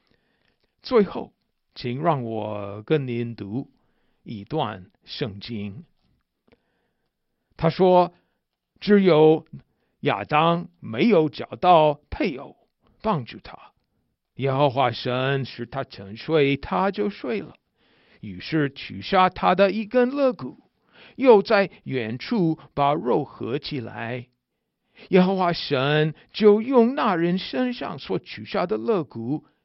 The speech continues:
造了一个女人，带她到那人的面前。那人说：“这是我骨中的骨，肉中的肉，可以称为女人，因为她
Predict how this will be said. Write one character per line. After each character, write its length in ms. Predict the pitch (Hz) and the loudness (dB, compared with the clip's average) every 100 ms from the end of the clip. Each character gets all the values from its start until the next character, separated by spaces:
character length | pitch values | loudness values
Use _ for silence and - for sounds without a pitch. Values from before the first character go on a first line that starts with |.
| _ | _
造 380 | - 311 233 147 | -6 -2 0 0
了 200 | 143 160 | 0 -4
一 140 | 196 | -4
个 120 | 175 139 | -4 -4
女 240 | 104 110 | -6 -10
人， 500 | 104 104 104 113 113 _ _ _ _ _ _ - | -12 -12 -8 -8 -10 _ _ _ _ _ _ -2
带 220 | 196 135 | 0 0
她 180 | 165 151 | -2 -2
到 280 | 175 165 165 | 2 2 2
那 260 | 226 135 | -2 -6
人 220 | 123 120 | -8 -10
的 80 | 139 | -10
面 260 | 202 135 - | -8 -10 -10
前。 560 | - 90 90 87 - _ _ _ _ _ _ _ _ _ _ - | -14 -16 -18 -20 -20 _ _ _ _ _ _ _ _ _ _ -4
那 240 | 220 165 | 0 0
人 180 | 104 104 | 0 -8
说 560 | - 113 113 107 113 - _ _ _ _ _ _ - | -10 -10 -8 -8 -10 -12 _ _ _ _ _ _ -2
：“这 180 | 208 185 | 4 4
是 200 | 170 170 | 4 0
我 300 | 127 110 107 - | 0 -8 -12 -18
骨 160 | 110 90 | -16 -12
中 260 | 185 185 180 | -4 0 0
的 80 | |
骨， 400 | 170 - - - _ _ _ - | -2 -6 -16 -20 _ _ _ 0
肉 260 | 233 175 | 4 4
中 300 | 170 220 220 | 4 -2 -2
的 80 | 214 | -4
肉， 380 | 240 247 202 - _ _ _ _ _ _ | -8 -8 -10 -16 _ _ _ _ _ _
可 260 | - - 165 | -12 0 2
以 120 | 160 | 2
称 300 | 160 - 208 | -4 -6 -4
为 200 | 190 185 - | -2 -4 -6
女 160 | 101 | -12
人， 500 | 87 82 101 98 170 - _ _ _ _ _ _ _ _ - - | -12 -14 -18 -18 -20 -20 _ _ _ _ _ _ _ _ -14 0
因 240 | 185 233 | 2 4
为 160 | 233 220 | 2 0
她 420 | - 214 202 | -4 -4 -4